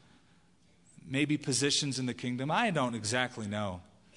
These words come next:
But I know this. Most of your rewards aren't here. So if you're the kind of a person who needs notoriety or a pat on the back before you'll get involved in doing God's work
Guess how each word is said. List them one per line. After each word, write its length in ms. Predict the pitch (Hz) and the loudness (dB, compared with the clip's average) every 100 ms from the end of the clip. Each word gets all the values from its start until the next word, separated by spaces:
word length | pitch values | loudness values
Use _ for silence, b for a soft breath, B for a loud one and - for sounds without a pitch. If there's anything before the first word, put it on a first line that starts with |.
| b b b b b _ - _ _ _ - - - _ _ | b b b b b _ -20 _ _ _ -20 -20 -20 _ _
But 160 | 147 190 | 4 6
I 120 | 247 | 8
know 180 | 269 220 | 8 6
this. 520 | 202 - - - - - - - - _ - _ _ _ - b b b b | 6 4 2 0 -4 -12 -20 -20 -20 _ -20 _ _ _ -20 b b b b
Most 480 | 156 247 330 294 - | 6 10 10 8 6
of 120 | 208 | 6
your 120 | 180 | 6
rewards 680 | 156 147 139 135 151 160 - - | 6 6 6 6 6 4 0 4
aren't 220 | 180 226 | 4 6
here. 340 | 175 262 220 - - - - - - _ _ _ _ _ _ _ - _ _ _ _ _ _ _ _ _ _ _ _ _ _ _ _ _ _ B B - | 4 2 2 -2 -10 -20 -20 -20 -20 _ _ _ _ _ _ _ -20 _ _ _ _ _ _ _ _ _ _ _ _ _ _ _ _ _ _ B B 2
So 180 | - | 6
if 100 | 226 | 6
you're 160 | 233 294 | 6 6
the 60 | 277 | 6
kind 260 | 202 247 | 4 4
of 80 | 240 | 4
a 60 | 202 | 2
person 400 | - 196 190 202 | 4 4 6 4
who 160 | 180 | 2
needs 440 | 175 185 220 170 151 | 2 2 2 2 4
notoriety 760 | 156 214 240 185 170 175 180 | 6 6 8 6 6 6 6
or 100 | 196 | 4
a 40 | 147 | 4
pat 300 | - 156 202 | 2 4 4
on 120 | 208 | 4
the 60 | 196 | 4
back 420 | 160 151 175 175 | 4 4 2 -2
before 240 | 151 - | -2 2
you'll 160 | 165 175 | 4 4
get 220 | 139 170 | 4 2
involved 580 | 196 170 156 160 180 165 | 2 4 6 8 6 4
in 100 | 143 | 0
doing 260 | 143 170 151 | 2 2 4
God's 340 | 139 160 160 | 4 4 2
work 340 | 139 151 165 | 2 2 2